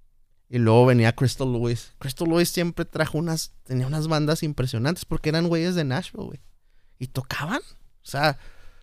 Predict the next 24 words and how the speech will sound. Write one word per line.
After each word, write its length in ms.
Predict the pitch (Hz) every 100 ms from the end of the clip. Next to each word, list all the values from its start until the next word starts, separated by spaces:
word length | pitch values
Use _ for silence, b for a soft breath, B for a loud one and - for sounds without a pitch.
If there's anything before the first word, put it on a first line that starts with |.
| -
los 160 | 139 139
veías 300 | 131 139 180
y 60 |
te 160 | 170 -
quedas 180 | 127 147
así 100 | 135
como 200 | - -
que, 100 | 50
"Ay", 220 | - 180 - _ _ _ _ - _ _ -
¿no? 180 | - - - _ _ _ _ _
Eran 280 | - 117 151
músicos, 520 | 139 180 254 - 165
eran 180 | 143 143
músicos 460 | 156 151 151 - 175
que, 220 | 160 139 b b b b _ _
que 220 | - 131
no 140 | 127 127
nomás 300 | 139 151 160
giraban 380 | 160 143 143 147
con 140 | 127
Crystal 300 | 123 - 139
Lewis, 220 | 123 135
giraban 340 | 131 113 113 135
con, 280 | 117 104